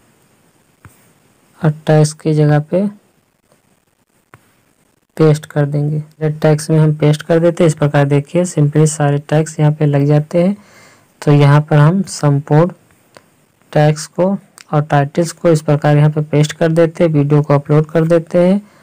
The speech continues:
और description में भी यहाँ पे हम उन्हीं टैग्स titles को description को copy करके यहाँ पे paste कर लेते हैं।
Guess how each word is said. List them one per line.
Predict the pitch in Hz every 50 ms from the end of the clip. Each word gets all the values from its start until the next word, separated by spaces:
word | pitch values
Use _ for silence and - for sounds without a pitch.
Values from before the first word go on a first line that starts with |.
| _ _ _
और | - - 147
description | 143 143 147 - - - 139 143 - - - 160
में | 160 165 170 160
भी | 156 160 165
यहाँ | 165 160 160
पे | 165 - 175 175
हम | 170 175 185 202 - _ _ _ _ _ _ _ _ _ _ _ -
उन्हीं | 156 151 151 160 151 156
टैग्स | - 160 160 156 - - - -
titles | 160 156 156 156 151 - 165 160 156 -
को | _ - 160 160
description | 156 156 151 151 - - 151 151 151 151 - - 165 170 160
को | 160 - - 156
copy | 151 165 156 151 151 160 160 156
करके | 160 156 151 151 -
यहाँ | 160 156 156
पे | 151 156 175 170
paste | 170 - 160 156 151 156
कर | - - 160
लेते | 160 160 160 160 - - 185
हैं। | 180 202 202 208